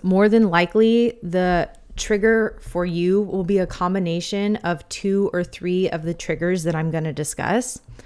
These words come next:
So it's important that as I go through them, don't just settle on one and think that's, like, the one thing causing your migraines. It's probably a combination of a few, so just keep that in mind.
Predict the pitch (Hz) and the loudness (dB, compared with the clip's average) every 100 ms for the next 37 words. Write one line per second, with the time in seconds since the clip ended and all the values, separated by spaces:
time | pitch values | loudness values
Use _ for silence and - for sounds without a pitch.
0 | - - - - - - 233 226 226 214 | -20 -20 -20 -20 -4 4 6 6 4 -2
1 | 214 220 214 247 262 - 190 - 185 185 | 2 2 4 2 2 0 0 2 2 0
2 | 175 180 - 175 180 202 240 233 - - | 2 0 4 4 6 4 4 2 -8 -6
3 | 185 202 208 220 196 196 - 180 180 175 | 0 4 4 2 0 0 0 0 2 0
4 | 170 165 160 156 160 165 180 170 170 165 | 0 -2 -2 0 0 0 0 -2 -2 -2
5 | 143 147 - 156 - 170 151 156 156 160 | -4 -4 -4 -6 -2 -2 -2 -4 -4 -6
6 | - - 170 160 165 - - 160 156 156 | -8 -8 -4 -2 -4 -6 -2 -2 0 -2
7 | 151 151 151 180 190 214 233 - - - | -2 -2 0 2 4 4 2 -4 -16 -18
8 | - - 226 - - 165 170 190 196 220 | -6 2 2 0 -2 2 4 4 4 4
9 | 214 - 175 170 170 - 160 151 - - | 2 0 0 0 -4 -4 -6 -6 -8 -6
10 | 160 120 - - 185 196 - - 185 - | -4 -4 -6 -2 -2 -2 -4 -8 -8 -4
11 | 156 151 151 151 151 - 160 | -2 -2 -4 -6 -6 -6 -10